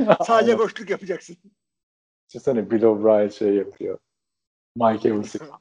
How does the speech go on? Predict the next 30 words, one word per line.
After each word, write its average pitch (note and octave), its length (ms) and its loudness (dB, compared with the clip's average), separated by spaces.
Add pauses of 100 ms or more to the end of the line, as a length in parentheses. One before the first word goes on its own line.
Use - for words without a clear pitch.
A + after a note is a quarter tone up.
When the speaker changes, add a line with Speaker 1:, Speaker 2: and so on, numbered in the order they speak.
(460)
Speaker 2:
Chiefs'e G#2 480 0
veriyor. F#2 340 -2 (760)
<laughs> - 0 -
Damon D#3+ 640 6
Williams F3 420 8
alalım F3 440 12
ama D#3 220 8
bir D#3 100 2
de D#3 140 6
bir D3+ 80 6
ikinci D3 340 -2
tur B2 220 -2
verin A2 240 2
yanında A2 320 -2
falan. - 380 -2 (1400)
<laughs> A#2+ 160 -10 (1040)
Ya G#2+ 180 0
ben C3 260 4 (280)
Speaker 1:
Evet. A2 160 -16
Speaker 2:
bilemiyorum B2 480 -2
ya. G2 200 -2
Tom, D3 280 4
tabii, F#3 180 10
tabii G3+ 160 10
bak, C#3 240 8
bu C#3 80 -2
M C#3+ 160 4
V D#3+ 120 0
P F#3+ 100 -4
yarışında F3+ 760 2